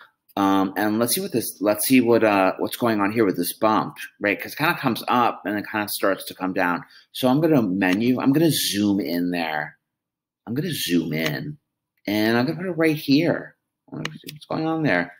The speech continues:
You know what? Let's zoom in again. Okay, I see there's a max here.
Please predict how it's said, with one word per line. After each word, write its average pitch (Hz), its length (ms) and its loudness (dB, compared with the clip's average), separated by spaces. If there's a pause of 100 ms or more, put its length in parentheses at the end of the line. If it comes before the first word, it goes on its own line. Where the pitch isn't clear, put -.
(360)
You 104 100 -4
know 117 120 -2
what? 170 160 -4
Let's - 160 -6
zoom 151 160 6
in 151 80 8
again. 104 640 2 (1400)
Okay, 117 480 0 (600)
I 107 120 0
see - 180 4
there's 120 180 6
a 123 40 4
max 98 500 2
here. 80 400 -2